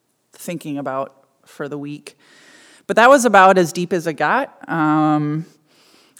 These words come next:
there wasn't a whole lot required of each of the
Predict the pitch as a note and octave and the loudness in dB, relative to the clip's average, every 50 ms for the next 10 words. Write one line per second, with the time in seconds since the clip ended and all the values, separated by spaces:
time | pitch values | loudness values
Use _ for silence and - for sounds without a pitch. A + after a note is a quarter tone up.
0 | - - G3 F#3+ G3 G#3+ G#3 A3+ G#3 - - _ _ _ _ _ _ _ _ _ | -6 -2 0 2 2 2 0 -2 -6 -8 -14 _ _ _ _ _ _ _ _ _
1 | - F3+ F3+ - A3 A3 A#3+ B3 A3+ G#3+ A#3 C4 - _ - G3 G3+ G3 - - | -8 -8 -4 -2 0 0 0 0 -2 -2 -4 -6 -10 _ -14 -14 -14 -14 -10 -8
2 | F#3 F3+ E3+ F3+ G3 G#3+ B3 B3 C4 - _ _ _ _ _ _ _ E3+ E3 D#3+ | -6 -6 -6 -6 -6 -8 -8 -10 -12 -16 _ _ _ _ _ _ _ -8 -6 -6
3 | D#3+ E3 D#3+ D#3+ D#3 D3+ D3+ - - - F#3+ E3+ F3 - F#3 E3 D#3+ D#3+ D#3+ D3+ | -4 -4 -4 -6 -8 -10 -12 -18 -18 -14 -14 -14 -12 -12 -12 -8 -4 -4 -2 -2
4 | D3 D3 | -4 -4